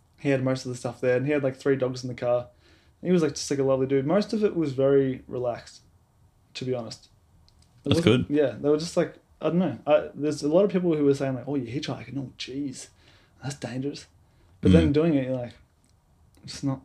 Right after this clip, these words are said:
Speaker 1: dangerous at all. Maybe for, like, I think 'cause, like, I'm a tall man who I feel confident when it comes to if there was gonna be any sort of situation where I had to protect myself. So, but, I mean, besides that,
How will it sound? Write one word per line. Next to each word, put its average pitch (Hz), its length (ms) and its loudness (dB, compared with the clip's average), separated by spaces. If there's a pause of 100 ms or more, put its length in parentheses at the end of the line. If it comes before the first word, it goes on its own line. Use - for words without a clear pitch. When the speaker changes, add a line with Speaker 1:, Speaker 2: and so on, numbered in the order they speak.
(120)
Speaker 1:
dangerous 127 400 -6
at 127 80 -2
all. 131 260 0 (360)
Maybe 185 400 6
for, 147 300 4
like, 123 320 -2 (500)
I 143 80 -2
think 151 180 0
'cause, 143 140 -4
like, 131 180 0
I'm 131 140 -2
a 123 500 -6
tall 135 220 6
man 123 460 -4 (260)
who 135 160 0
I 135 80 0
feel 131 160 2
confident 131 380 -4
when 123 80 -8
it 120 80 -12
comes 127 220 -8
to 123 260 -4 (400)
if - 100 -20
there 131 100 2
was 131 140 2
gonna 127 160 0
be 127 160 2
any 123 200 -4
sort 117 160 -4
of 117 60 -8
situation 127 440 -2
where 127 80 -2
I 120 40 -2
had 120 80 -4
to - 60 -14
protect - 320 -16
myself. 120 340 -10 (760)
So, 123 360 0 (800)
but, 139 180 2
I 131 60 -4
mean, 139 160 4
besides 135 360 -2
that, 123 320 -2